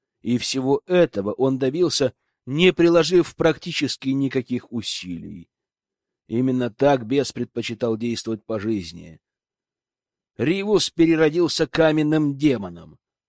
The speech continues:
Но, как ему всегда нравилось о себе говорить, он был тем самым лежачим камнем, под который затекала вода. Однако в данный момент бесу всё же стоило немножко поторопиться.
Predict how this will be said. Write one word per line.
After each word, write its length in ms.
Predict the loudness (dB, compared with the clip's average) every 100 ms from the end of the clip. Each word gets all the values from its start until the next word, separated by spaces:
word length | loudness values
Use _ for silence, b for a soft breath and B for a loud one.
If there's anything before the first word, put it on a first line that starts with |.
| _ _ _ -4
Но, 400 | 2 2 2 -2
как 200 | -2 0
ему 220 | 0 0
всегда 380 | -2 -4 0 0
нравилось 520 | 2 0 0 -2 -4
о 80 | -6
себе 260 | -6 -4 -4
говорить, 480 | -2 2 2 0 -8 _ _ _ _
он 220 | -2 2
был 160 | 2 2
тем 280 | 2 2
самым 420 | 2 2 2 2 2
лежачим 560 | 2 2 0 -2 -6 -4
камнем, 640 | 2 4 2 0 -6 -14 _ _ _ _ _ _
под 180 | 0 2
который 460 | -2 2 2 2
затекала 600 | 0 -4 -6 -4 -4 -2
вода. 440 | -6 -8 -10 -14 -16 _ _ _ _ _ _ _ _ _ _ _ _ _ _ _ _ _ _
Однако 520 | 0 0 -2 -4 -4
в 80 | 0
данный 400 | 2 2 2 0
момент 400 | 0 -2 -4 -2
бесу 400 | 2 2 0 -6
всё 220 | -4 -4
же 120 | -2
стоило 420 | -6 -2 0 2
немножко 580 | 0 0 -2 -4 -6 -10
поторопиться. 960 | -8 -6 -4 -6 -8 -16 -12 -10 -10